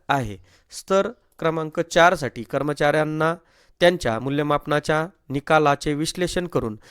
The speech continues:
शाळा अधिकारी योग्य ते विश्लेषण करतात. शाळा प्रमुख, मुख्याध्यापक प्रत्येक कर्मचाऱ्याशी वर्षभरात ठराविक कालावधीत सतत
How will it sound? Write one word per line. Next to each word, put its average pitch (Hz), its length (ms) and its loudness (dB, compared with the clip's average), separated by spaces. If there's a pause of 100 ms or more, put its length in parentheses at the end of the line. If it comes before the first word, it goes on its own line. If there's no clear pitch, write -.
(140)
शाळा 147 520 4
अधिकारी 160 680 -2
योग्य 143 460 0 (340)
ते 151 340 0
विश्लेषण 147 500 -4
करतात. - 360 2 (320)
शाळा 156 400 6 (420)
प्रमुख, 156 280 2 (140)
मुख्याध्यापक 151 640 0
प्रत्येक - 500 -4
कर्मचाऱ्याशी 139 580 0
वर्षभरात 123 500 0 (100)
ठराविक 151 360 2
कालावधीत 123 480 0 (320)
सतत - 320 2